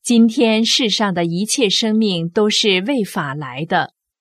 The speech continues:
选自各地讲法寺二零零三年亚特兰大法会讲法。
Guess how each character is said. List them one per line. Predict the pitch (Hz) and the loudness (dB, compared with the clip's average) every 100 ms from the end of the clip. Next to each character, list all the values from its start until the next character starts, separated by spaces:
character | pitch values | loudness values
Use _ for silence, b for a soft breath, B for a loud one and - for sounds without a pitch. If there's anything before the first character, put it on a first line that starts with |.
| _ _ | _ _
选 | - 190 | 0 2
自 | 175 220 202 185 | 2 2 2 2
各 | 254 214 | 0 0
地 | 226 180 | 0 -2
讲 | 185 156 196 | -2 -2 -2
法 | 220 143 | -6 -8
寺 | - - 214 156 - _ | -6 -4 -4 -6 -10 _
二 | - 240 | -2 2
零 | 202 208 | 2 2
零 | 180 202 | 0 -2
三 | - 247 | -2 0
年 | 254 180 156 190 | 0 0 0 -2
亚 | 240 | -2
特 | 202 | 0
兰 | 196 151 202 | 0 0 -2
大 | 254 180 | -4 -4
法 | - 147 | -4 -8
会 | - 240 185 | -2 0 0
讲 | 156 151 143 | -2 -6 -4
法。 | 185 170 123 | -4 -4 -6